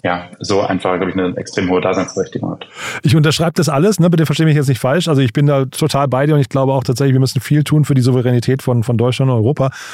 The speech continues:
Speaker 2: Zeitgleich könnte man mit dem Argument natürlich jetzt jedes Business aus den U S A, was irgendwie so datenrelevant ist und so weiter oder irgendwie, äh, äh, infrastrukturrelevant ist, eigentlich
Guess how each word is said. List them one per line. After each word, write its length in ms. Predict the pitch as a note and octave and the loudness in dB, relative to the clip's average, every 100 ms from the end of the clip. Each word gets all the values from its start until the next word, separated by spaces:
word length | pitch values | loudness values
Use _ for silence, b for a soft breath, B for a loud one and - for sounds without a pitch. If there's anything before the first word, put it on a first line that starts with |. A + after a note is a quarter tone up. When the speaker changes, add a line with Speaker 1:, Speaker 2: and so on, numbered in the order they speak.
| B B B | B B B
Speaker 2:
Zeitgleich 360 | - C#3 E3 - | -2 0 0 0
könnte 160 | D#3 | 2
man 100 | D#3 | 2
mit 100 | D3 | 2
dem 140 | D3 E3 | 2 2
Argument 300 | D3 D#3 D#3 | 2 2 2
natürlich 240 | D3 C#3+ | 2 2
jetzt 160 | C#3+ B2+ | 0 2
jedes 320 | C#3+ F3+ - | 2 2 0
Business 380 | C#3+ D#3 D3 C#3+ | 2 2 2 2
aus 220 | C3+ - | 0 0
den 120 | C#3 | 2
U 100 | C3+ | 2
S 100 | B2+ | 0
A, 200 | C3 C3+ | 0 0
was 100 | B2 | 0
irgendwie 220 | C#3+ C3 | 2 2
so 100 | B2+ | 2
datenrelevant 640 | A2+ B2+ D#3+ C3 B2 B2 C3 | 0 0 2 2 2 0 0
ist 160 | C3+ | 0
und 80 | C3 | 2
so 80 | A#2 | 2
weiter 380 | A#2 C3 C3+ C3 | 2 2 0 2
oder 220 | B2 B2 | 0 2
irgendwie, 420 | C#3 C#3+ C3+ C3 B B B B | 2 2 2 0 B B B B
äh, 460 | C3 C3 C3+ C3+ B2+ | 0 2 0 0 0
äh, 40 | |
infrastrukturrelevant 840 | E3 F3+ D#3 D#3 - B2+ B2 A#2+ C3 | 0 0 0 0 0 0 2 0 0
ist, 160 | C3 - B B | -4 -6 B B
eigentlich 300 | B2+ C3+ | 0 0